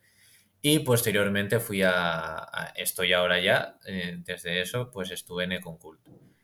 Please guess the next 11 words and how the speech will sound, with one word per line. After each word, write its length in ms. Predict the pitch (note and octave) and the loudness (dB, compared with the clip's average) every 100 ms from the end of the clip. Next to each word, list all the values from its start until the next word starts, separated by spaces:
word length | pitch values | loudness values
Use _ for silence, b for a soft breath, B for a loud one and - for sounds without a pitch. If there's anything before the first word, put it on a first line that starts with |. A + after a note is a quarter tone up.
| b - _ _ _ | b -20 _ _ _
Y 460 | B2 A2+ A2 G#2 G2 | 0 2 2 2 4
realmente 440 | G#2 G#2+ G#2+ G#2 | 4 4 2 4
el 120 | A2+ | 4
tiempo 280 | G#2+ G2+ A2 | 2 0 0
que 80 | A2 | 2
no 60 | A2 | 0
he 20 | |
estado 320 | - A2+ G#2 | 2 2 2
trabajando 920 | - G#2 G2+ G2+ - A2 A2 G2+ F#2+ - | 2 2 2 0 2 2 0 -2 -4 -6
como 340 | F2+ F2+ F2 | -8 -10 0
tal 420 | G#2+ A2+ C3 - | 6 6 4 -8